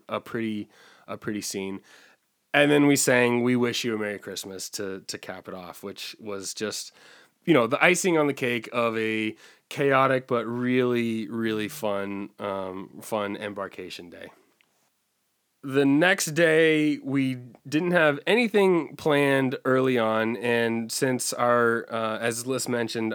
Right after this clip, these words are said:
we were no longer visiting Nassau, we had a day at sea, so William and I got up early. Um, Liz got to sleep in a little bit, which is her favorite thing to do on vacation.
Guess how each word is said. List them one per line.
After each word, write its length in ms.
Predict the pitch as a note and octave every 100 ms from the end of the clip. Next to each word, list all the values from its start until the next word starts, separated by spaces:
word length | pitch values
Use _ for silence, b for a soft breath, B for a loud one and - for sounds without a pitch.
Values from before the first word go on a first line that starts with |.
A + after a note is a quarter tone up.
| - -
we 400 | A#2+ A#2 A2+ A2+
were 180 | A#2+
no 200 | A#2+ C3+
longer 300 | D#3+ D3 C3+
visiting 340 | B2+ B2 A#2+ A2+
Nassau, 520 | G#2+ G#2+ - A2 A2
we 260 | A2 G#2+ F#2+
had 180 | A2
a 60 | G#2
day 260 | G2 A2 A#2
at 120 | A#2+
sea, 340 | - A2 G#2+
so 360 | G2+ A2 G#2+ - B B B
William 420 | B2+ D#3 F#3+ F3
and 100 | C#3+
I 180 | C3 B2+
got 220 | A#2+ B2 B2
up 180 | C3
early. 480 | A2+ A#2 A2 A2 A#2 B2 - -
Um, 680 | A#2 A2+ A2 A2 G#2+ G#2 C3 _ - - _ - C3 - -
Liz 480 | C3 B2 B2+ B2+ -
got 240 | A#2+ A#2+
to 80 | C3+
sleep 320 | B2 C#3+ C#3
in 220 | C#3 A#2 A2+
a 60 |
little 220 | G#2+ G#2+ G2+
bit, 380 | G#2 A2 -
which 300 | A#2+ A2 -
is 300 | - G#2+ -
her 280 | A#2 A2 A2+
favorite 340 | A#2 A2+ A2+ A2
thing 180 | A2 G#2+
to 80 |
do 200 | A2+ G#2+ G#2
on 80 | G#2+
vacation. 600 | B2+ G#2 F#2+ G2 G2+